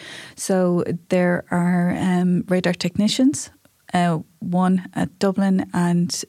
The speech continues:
uh, two at Shannon. Uh, they also work with the other weather, uh,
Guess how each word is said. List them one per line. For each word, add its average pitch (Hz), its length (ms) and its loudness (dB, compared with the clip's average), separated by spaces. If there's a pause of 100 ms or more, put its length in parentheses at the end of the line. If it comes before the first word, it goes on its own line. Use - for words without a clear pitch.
uh, - 220 -14
two 190 200 -2
at 175 120 -4 (240)
Shannon. 214 400 2 (520)
Uh, 175 300 2
they 175 120 2
also 175 260 0
work 175 240 -2
with 165 80 -4
the 170 100 -2
other 170 260 -2 (100)
weather, 190 360 -2 (280)
uh, 185 420 0